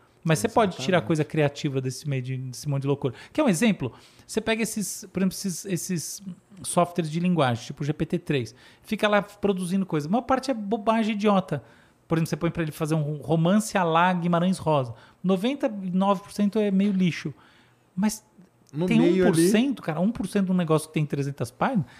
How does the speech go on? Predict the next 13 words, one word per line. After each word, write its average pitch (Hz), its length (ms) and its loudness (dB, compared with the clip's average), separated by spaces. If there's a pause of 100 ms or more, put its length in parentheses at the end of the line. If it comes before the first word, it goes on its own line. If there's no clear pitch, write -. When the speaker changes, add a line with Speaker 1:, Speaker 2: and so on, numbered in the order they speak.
(200)
Speaker 1:
cara, 214 420 -4 (240)
é 160 60 -8
bastante 147 340 -2
página. 285 380 2
Então, 185 160 0
são 196 160 -2
umas 190 120 -2
três 294 300 -2
páginas 175 420 2
de 160 60 -8
frases, 175 640 0
de 139 140 -12
sacadas, 180 760 -4